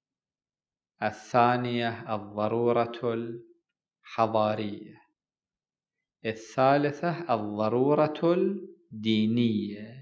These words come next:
والباقيات الصالحات المال والبنون زينة الحياة الدنيا. والباقيات الصالحات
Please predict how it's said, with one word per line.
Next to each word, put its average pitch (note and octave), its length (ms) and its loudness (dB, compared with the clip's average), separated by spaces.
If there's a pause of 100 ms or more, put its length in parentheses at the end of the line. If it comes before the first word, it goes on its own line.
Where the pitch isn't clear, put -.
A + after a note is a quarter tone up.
(120)
والباقيات G#2 1160 -2
الصالحات G2+ 1120 -2 (640)
المال A2 680 0
والبنون G2+ 1120 -4 (1200)
زينة B2 840 2
الحياة G#2+ 720 0 (100)
الدنيا. G#2+ 840 -6 (1400)
والباقيات G2+ 1080 -2
الصالحات G2+ 1200 -6